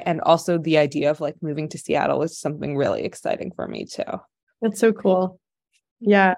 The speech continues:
Speaker 2: I think that's kind of interesting 'cause it's easy to fall into a kind of funnel of, "This is what I wanna do, and this is, like,
Speaker 1: Mm-hmm.
Speaker 2: I'm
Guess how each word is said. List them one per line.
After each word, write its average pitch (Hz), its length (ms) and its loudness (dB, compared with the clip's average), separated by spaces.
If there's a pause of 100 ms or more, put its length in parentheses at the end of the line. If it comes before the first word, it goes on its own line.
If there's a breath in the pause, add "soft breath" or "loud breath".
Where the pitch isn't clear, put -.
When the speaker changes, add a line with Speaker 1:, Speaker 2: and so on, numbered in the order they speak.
(120)
Speaker 2:
I 226 100 4
think 247 220 4
that's 294 180 4
kind 294 180 2
of 262 80 2
interesting 233 540 2
'cause 202 460 0 (260)
it's 208 180 2
easy 202 340 2
to 247 160 -4
fall 190 340 0
into 196 400 4
a 185 160 4 (460)
kind 190 100 4
of 190 160 -4
funnel 180 340 2
of, 175 180 2
"This 190 180 2
is 196 120 -2
what 202 120 6
I 196 80 4
wanna 185 240 2
do, 180 300 -2
and 175 220 -2
this 170 140 -10
is, 175 200 -6
like, 170 140 0
Speaker 1:
Mm-hmm. 165 80 2
Speaker 2:
I'm 170 100 -6